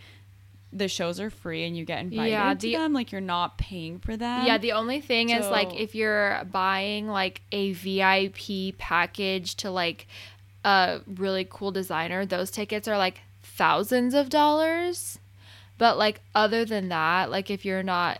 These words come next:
Speaker 1: And no one really
Speaker 2: Yeah,
Speaker 1: does
Speaker 2: people
Speaker 1: them
Speaker 2: don't
Speaker 1: that
Speaker 2: really
Speaker 1: we
Speaker 2: do
Speaker 1: know
Speaker 2: that.
Speaker 1: of.
Speaker 2: <laughs> I've never
Speaker 1: I
Speaker 2: seen
Speaker 1: didn't even
Speaker 2: someone
Speaker 1: know
Speaker 2: do
Speaker 1: about
Speaker 2: that.
Speaker 1: that.
Speaker 2: Yeah. So it's like, unless it's that, then you definitely should not be purchasing a ticket. So just make sure you're really careful about that, 'cause I didn't even know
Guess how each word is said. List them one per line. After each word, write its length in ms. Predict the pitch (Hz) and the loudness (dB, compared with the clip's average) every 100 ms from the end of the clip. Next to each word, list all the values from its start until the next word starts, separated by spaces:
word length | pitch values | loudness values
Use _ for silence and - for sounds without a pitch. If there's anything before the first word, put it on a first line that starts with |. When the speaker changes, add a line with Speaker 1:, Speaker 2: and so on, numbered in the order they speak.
| - | -4
Speaker 1:
And 160 | 247 240 | 0 4
no 180 | 226 226 | 4 4
one 200 | 247 262 | 0 0
really 320 | 320 320 294 | 0 0 0
Speaker 2:
Yeah, 220 | 208 202 165 | 6 6 6
Speaker 1:
does 100 | 165 | 0
Speaker 2:
people 180 | 233 220 | -2 0
Speaker 1:
them 80 | 233 | 0
Speaker 2:
don't 80 | |
Speaker 1:
that 80 | 214 | -2
Speaker 2:
really 160 | 233 208 | -2 -6
Speaker 1:
we 40 | |
Speaker 2:
do 100 | 165 | -6
Speaker 1:
know 80 | 147 | -6
Speaker 2:
that. 300 | - 55 - | -6 -6 -8
Speaker 1:
of. 420 | - - - 208 180 | -12 -12 -4 -4 -4
Speaker 2:
<laughs> 80 | - | -2
I've 120 | 220 | 0
never 260 | 214 208 202 | 0 0 0
Speaker 1:
I 20 | |
Speaker 2:
seen 100 | 208 | 0
Speaker 1:
didn't 120 | 214 | 0
even 100 | 226 | -2
Speaker 2:
someone 100 | 208 | -4
Speaker 1:
know 40 | 175 | -6
Speaker 2:
do 40 | |
Speaker 1:
about 320 | 165 151 113 - | -4 -4 -4 -6
Speaker 2:
that. 160 | 87 - | -6 -8
Speaker 1:
that. 60 | - - - - - | -12 -20 -20 -20 -10
Speaker 2:
Yeah. 260 | 214 - 233 226 | -6 -6 -8 -16
So 280 | - 254 220 | -4 4 4
it's 140 | 196 226 | 4 -2
like, 280 | 196 - - | -2 -2 -6
unless 320 | 208 196 214 | -2 -2 -4
it's 160 | 196 - | -14 -2
that, 320 | 185 165 190 | 2 4 2
then 120 | 208 | -2
you 160 | 190 185 | -6 -8
definitely 640 | - 160 156 185 185 196 | -4 -6 -6 -12 -10 -8
should 220 | 196 202 | -6 -6
not 480 | 190 170 143 - - | -8 -6 -4 -6 -8
be 200 | 196 185 | -10 -10
purchasing 520 | 190 214 196 202 214 | -8 -10 -10 -12 -10
a 60 | 202 | -10
ticket. 440 | 202 214 214 208 - | -10 -8 -6 -6 -8
So 120 | 196 | -10
just 260 | 185 185 | -10 -8
make 180 | 202 196 | -8 -6
sure 160 | - 190 | -6 -6
you're 200 | 202 190 | -6 -6
really 300 | 170 175 175 | -6 -6 -6
careful 440 | - 165 170 - | -6 -8 -6 -8
about 240 | 107 123 - | -4 -4 -2
that, 180 | 151 | -4
'cause 140 | 196 185 | -4 -2
I 100 | 185 | 0
didn't 140 | 214 | 0
even 220 | 247 196 | 0 -2
know 340 | 170 160 175 | -2 -2 -4